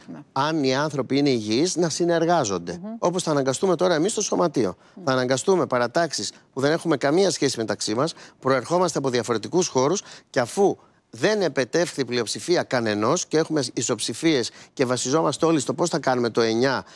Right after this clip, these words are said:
Speaker 2: άρα πρέπει να παρακαλάμε αυτούς τους δύο της Ανταρσίας ή αυτόν τον ένα που είναι στο σύριζα, ε, για να κάνουμε το εννιά το μαγικό για την απόφαση, γιατί είμαστε δεκαεφτά.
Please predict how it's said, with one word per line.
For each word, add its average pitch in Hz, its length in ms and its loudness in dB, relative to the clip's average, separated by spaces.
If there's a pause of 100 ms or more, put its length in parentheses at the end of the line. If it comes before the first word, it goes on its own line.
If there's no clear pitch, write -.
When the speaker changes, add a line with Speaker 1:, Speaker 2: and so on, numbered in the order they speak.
Speaker 2:
άρα 139 220 -2
πρέπει 135 180 -4
να 135 100 -2
παρακαλάμε 127 500 0
αυτούς 120 240 -6
τους 104 120 -8
δύο 120 140 0
της - 100 -6
Ανταρσίας 131 500 0 (200)
ή 147 120 0
αυτόν 131 260 0
τον 110 120 -2
ένα 110 180 -2
που 107 80 -6
είναι 104 80 -4
στο 165 120 -6
σύριζα, 208 380 0 (280)
ε, 127 200 2
για 123 180 2
να 127 100 0
κάνουμε 147 680 0 (460)
το 139 100 0
εννιά 139 360 2
το 135 100 -4
μαγικό 131 380 0
για 156 120 -2
την 165 140 2
απόφαση, 135 600 -2
γιατί 123 180 -6
είμαστε 135 240 -2
δεκαεφτά. 123 400 -2